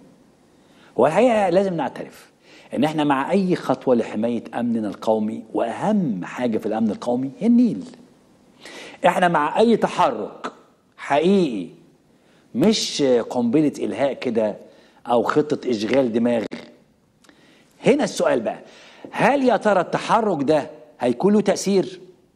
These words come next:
خاصة إن أثيوبيا خلاص أخدت اللي هي عايزاه وأعلنت عن قرب انتهاء مشروع السد خلاص، وحجزت واحد وسبعين مليار متر مكعب مية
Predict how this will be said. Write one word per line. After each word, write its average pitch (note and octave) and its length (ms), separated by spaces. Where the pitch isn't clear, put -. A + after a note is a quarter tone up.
خاصة G3+ 400
إن F3+ 100
أثيوبيا G3+ 300
خلاص A3 400
أخدت E3 360
اللي D3 160
هي F3 60
عايزاه D3 360
وأعلنت A#2+ 420
عن A#2+ 160
قرب D3 300
انتهاء A2 460
مشروع A#2+ 460
السد G#2+ 380
خلاص، - 500
وحجزت G3 760
واحد C#3 440
وسبعين B2+ 640
مليار D#3 560
متر D#3 380
مكعب D#3 680
مية G3 240